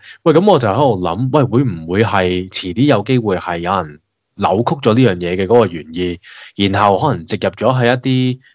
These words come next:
啊，人類嘅士兵度啊，或者一啲人類嘅科學家度，跟住就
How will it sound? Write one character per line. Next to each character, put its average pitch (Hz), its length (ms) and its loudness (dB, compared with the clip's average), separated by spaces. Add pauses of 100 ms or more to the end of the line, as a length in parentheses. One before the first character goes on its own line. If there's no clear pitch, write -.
(200)
啊， 87 460 -4
人 85 260 -8
類 90 140 -2
嘅 98 80 -4
士 92 300 -4
兵 117 220 0
度 90 160 0
啊， 90 340 0 (260)
或 107 140 4
者 127 60 6
一 139 40 6
啲 139 160 0
人 80 180 -4
類 92 180 -8
嘅 110 60 -12
科 120 160 0
學 95 140 -4
家 113 180 0
度， 92 200 -6
跟 139 160 -4
住 117 80 -6
就 90 320 -4